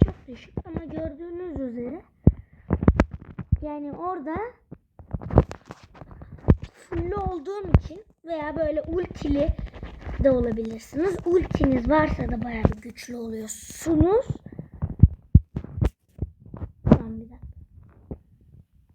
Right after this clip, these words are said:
Ha, bu mu kaldı sonra? Ben bunu alırım ki.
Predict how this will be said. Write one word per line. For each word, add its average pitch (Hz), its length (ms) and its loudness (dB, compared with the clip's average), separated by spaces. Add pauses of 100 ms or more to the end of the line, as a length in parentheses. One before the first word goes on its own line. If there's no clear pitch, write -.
(480)
Ha, 330 440 2
bu 311 140 4
mu 427 240 0
kaldı 226 340 -8 (120)
sonra? 214 200 -12 (1200)
Ben 254 200 0
bunu 269 240 2
alırım 330 420 -2
ki. - 200 -20